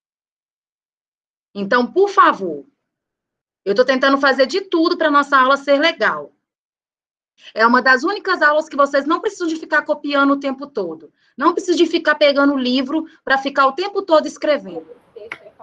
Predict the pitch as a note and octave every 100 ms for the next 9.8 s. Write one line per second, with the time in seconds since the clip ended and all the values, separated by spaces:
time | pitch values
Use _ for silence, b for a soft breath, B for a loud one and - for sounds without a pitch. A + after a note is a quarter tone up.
0 | - A3 B3+ A#3+ D4 D#4+ E4 D4+ C#4 B3+
1 | C#4+ C4 C4 C#4+ C#4+ C#4 C4 D4 C#4+ -
2 | - - - F4 F4 F4+ - F4 E4+ E4
3 | A3+ A#3 F3+ D3+ - _ _ _ _ _
4 | _ _ _ _ _ _ _ _ _ _
5 | _ _ _ _ _ _ _ _ _ _
6 | _ _ _ _ _ _ _ - B3 C4
7 | C4+ C4+ C#4 C#4 F#4 - D#4+ C4+ - D4
8 | A3+ C#4 C#4+ C#4 C#4+ F#4+ - F4+ D4+ C4+
9 | A#3 - A#3 A#3+ C4+ - C#4